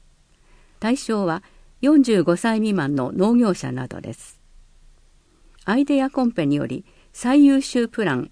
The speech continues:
一件を選出します。補助率、上限額など詳しくは、紙面の二次元コード、和歌山県青年リーダー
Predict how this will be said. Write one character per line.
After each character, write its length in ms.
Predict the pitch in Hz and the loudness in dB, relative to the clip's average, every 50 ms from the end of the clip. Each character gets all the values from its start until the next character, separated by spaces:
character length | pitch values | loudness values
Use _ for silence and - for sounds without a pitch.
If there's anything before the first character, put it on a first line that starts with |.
| _ | _
一 140 | - 269 302 | 0 0 0
件 320 | - - - 175 151 143 131 | 0 0 -4 -2 -2 0 -2
を 100 | 131 131 | -4 -6
選 240 | - - 175 175 | -2 -2 -2 -2
出 240 | 156 - - - 143 | -2 -4 -10 -10 -10
し 180 | 139 - - 110 | -8 -8 -8 -8
ま 140 | 113 113 120 | -8 -8 -10
す。 340 | - - - - - - - _ _ _ _ - - - _ _ _ _ _ _ _ _ _ _ _ _ _ _ _ _ - - - | -14 -18 -20 -20 -20 -20 -20 _ _ _ _ -20 -20 -20 _ _ _ _ _ _ _ _ _ _ _ _ _ _ _ _ -20 -20 -8
補 140 | - 226 233 | -6 -4 0
助 180 | - 277 254 | 0 0 2
率、 420 | 175 147 147 - 135 135 - - 165 | 2 -2 -4 -4 -10 -10 -10 -12 -6
上 200 | - 214 240 269 | 0 2 4 4
限 240 | 254 277 262 247 220 | 4 4 2 2 2
額 240 | 170 156 151 - 160 | 0 -2 -2 -4 -4
な 140 | 156 151 127 | -4 -4 -4
ど 120 | - 120 | -6 -8
詳 240 | - _ - 180 180 185 | -10 _ -6 -6 -6 -6
し 100 | - - | -8 -10
く 120 | - 143 | -8 -8
は、 140 | 135 131 - _ _ _ _ - - - _ _ _ - - - | -8 -8 -8 _ _ _ _ -20 -20 -20 _ _ _ -20 -14 -2
紙 140 | - 302 285 | 2 4 4
面 220 | 277 247 214 185 | 4 4 2 0
の 120 | 175 160 | 0 2
二 200 | 151 165 180 196 | 2 2 2 2
次 120 | 190 240 247 | 2 0 0
元 220 | 247 240 240 240 | 0 0 -2 -2
コ 200 | 233 - 196 147 | -2 -2 -4 -4
ー 40 | 127 | -2
ド、 200 | 113 117 107 - _ _ _ _ _ - _ _ _ _ _ _ - | -4 -8 -10 -12 _ _ _ _ _ -20 _ _ _ _ _ _ -6
和 100 | 196 220 | -4 -4
歌 160 | 240 - 285 | -2 0 0
山 260 | 285 262 247 247 254 | 0 2 0 0 -2
県 320 | 247 - 156 135 123 113 - | -4 -6 -6 -4 -4 -6 -6
青 240 | - - 247 269 277 | -4 -2 0 2 4
年 300 | 254 269 269 247 247 226 | 4 4 4 4 2 2
リ 180 | 240 240 214 | 0 -2 -2
ー 20 | 156 | -4
ダ 260 | 135 135 135 120 | -6 -8 -8 -8
ー 40 | - | -10